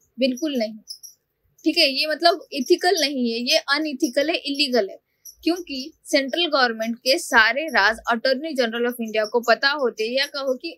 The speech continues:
attorney general of India को सारी information होती है central government की। तो attorney general of India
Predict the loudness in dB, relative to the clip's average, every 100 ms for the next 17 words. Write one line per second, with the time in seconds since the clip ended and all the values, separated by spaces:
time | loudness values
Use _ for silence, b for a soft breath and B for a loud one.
0 | -4 0 0 -2 -2 0 0 0 -2 -2
1 | -2 0 -2 0 4 4 2 -4 -4 -4
2 | -2 -4 -2 -2 -4 -4 -4 -2 -2 0
3 | 0 0 -2 -8 -12 -12 -12 -16 B B
4 | 0 6 6 4 2 2 2 0 -2 -2
5 | 0 2 2 -2 -2 -2 -2 0 2 0